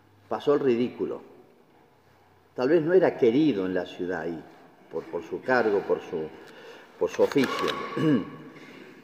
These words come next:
Entonces muchos no le hicieron mucho lugar, aunque era una persona importante. Él viviría en una de las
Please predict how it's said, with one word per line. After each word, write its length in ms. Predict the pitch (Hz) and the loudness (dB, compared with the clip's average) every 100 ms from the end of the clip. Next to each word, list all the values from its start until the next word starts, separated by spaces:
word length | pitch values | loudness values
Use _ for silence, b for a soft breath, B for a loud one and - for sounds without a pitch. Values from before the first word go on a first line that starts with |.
| - | -4
Entonces 460 | 147 190 - 190 | 4 4 6 6
muchos 300 | 175 190 185 | 6 4 4
no 160 | 165 165 | 6 6
le 80 | 165 | 4
hicieron 380 | - 185 139 | 6 6 6
mucho 300 | 120 139 - | 4 2 4
lugar, 460 | 113 110 101 78 - | 4 4 2 0 -6
aunque 220 | 98 - | -12 2
era 60 | 117 | 2
una 140 | 113 | 4
persona 300 | 101 92 110 | -2 -2 -4
importante. 640 | 104 87 95 87 87 - - - | -6 -2 -4 -4 -10 -12 -8 2
Él 180 | 120 | 2
viviría 420 | 117 110 117 135 127 | 2 0 2 6 6
en 120 | 123 | 6
una 180 | 127 127 | 2 2
de 60 | 123 | 2
las 360 | 123 123 - | 0 -2 -14